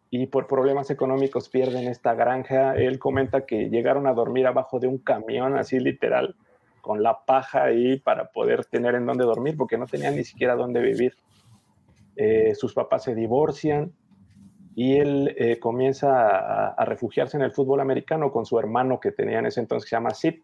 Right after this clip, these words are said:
Él es el que lo empieza a entrenar a toda esta parte. Y después muere su hermano. Te digo que hay historias que así son de repente.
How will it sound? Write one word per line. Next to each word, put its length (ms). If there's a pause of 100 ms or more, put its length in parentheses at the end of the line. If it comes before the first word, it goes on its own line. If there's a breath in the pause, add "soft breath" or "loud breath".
(920)
Él 140
es 100
el 100
que 140
lo 80
empieza 320
a 40
entrenar 540
a 280
toda 200
esta 260
parte. 440 (800)
Y 320
después 400
muere 280
su 120
hermano. 420
Te 80
digo 160
que 100
hay 120
historias 560
que 80
así 180
son 300
de 100
repente. 580